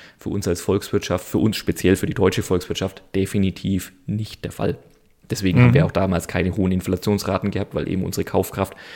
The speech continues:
Speaker 1: und das, was wir ausgeben mussten, mehr oder weniger im selben Rahmen geblieben sind. Dass sich
Speaker 2: Mhm.
Speaker 1: seither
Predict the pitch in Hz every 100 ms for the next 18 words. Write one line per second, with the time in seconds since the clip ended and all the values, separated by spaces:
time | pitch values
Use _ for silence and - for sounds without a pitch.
0 | - - 92 92 90 98 135 - 92 95
1 | 92 92 - 92 82 - - - 92 95
2 | 87 - - 87 87 87 90 - 92 87
3 | - 87 90 85 _ _ - 90 98 95
4 | 87 - - - 98 92 92 - - 101
5 | 90 - - - - - 87 - - 120
6 | 117 - 156 - 95 90